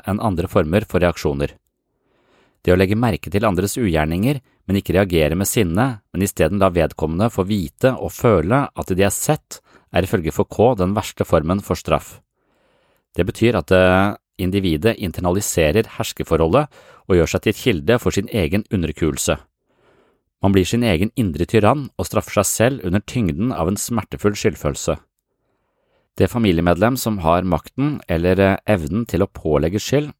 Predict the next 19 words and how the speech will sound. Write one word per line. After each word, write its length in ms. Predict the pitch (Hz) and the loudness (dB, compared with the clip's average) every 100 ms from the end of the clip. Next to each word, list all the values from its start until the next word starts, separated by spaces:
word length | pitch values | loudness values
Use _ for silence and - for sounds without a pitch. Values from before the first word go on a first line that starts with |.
| _ | _
er 100 | - - | -6 -2
alltid 300 | 76 67 - | -2 -2 0
den 140 | 92 101 - | 0 0 -4
egentlige 380 | 76 76 104 98 | -4 -2 0 2
lederen, 420 | 80 69 120 143 _ _ | 2 2 0 -2 _ _
selv 340 | - 104 123 90 | -2 0 0 -2
om 100 | 85 | -4
det 100 | 92 | 0
kan 100 | 104 | 0
virke 320 | 90 - 80 | 0 -2 -2
som 260 | 95 107 - | 0 0 -2
om 200 | 82 80 | -2 0
det 120 | 87 | 0
formelle 380 | 101 87 76 87 | 0 0 0 2
lederskapet 640 | 95 67 - 76 - 123 | 0 0 0 -2 0 -2
ligger 280 | 69 73 73 | -2 -2 -2
hos 200 | 82 80 | -4 -2
en 100 | 92 | 2
annen. 240 | 69 67 | 2 0